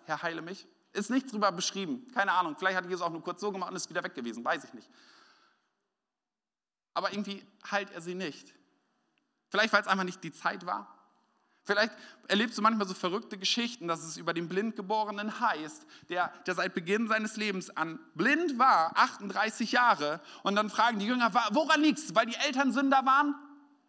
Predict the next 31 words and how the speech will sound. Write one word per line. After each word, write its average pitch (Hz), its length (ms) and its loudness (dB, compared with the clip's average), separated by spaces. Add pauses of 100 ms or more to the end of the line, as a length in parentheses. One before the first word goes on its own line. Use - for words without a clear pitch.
(480)
Und 180 80 -6
Jesus 175 100 -2
sagt, 165 140 -4
"Nein, 170 260 0
nur 147 120 -6
zur - 120 -14
Verherrlichung 151 380 -6
Gottes." 139 280 -4
Und 151 100 -8
ich 165 80 -6
denk 170 140 -4
so, 170 80 -8
was 170 140 -2
ist 151 140 -6
mit 165 120 -8
den 151 80 -4
letzten 165 260 -6
achtunddreißig 160 520 -4
Jahren 151 220 -2
gewesen? 120 280 -6
Warum 151 200 -2
musste 151 220 -12
dieser 143 240 -6
junge 156 220 -6
Mann 156 240 -2 (200)
zur 165 100 -6
Verherrlichung 160 400 -2
Gottes 160 280 -4
achtunddreißig 151 480 -4
Jahre 143 200 -2
warten? 147 240 0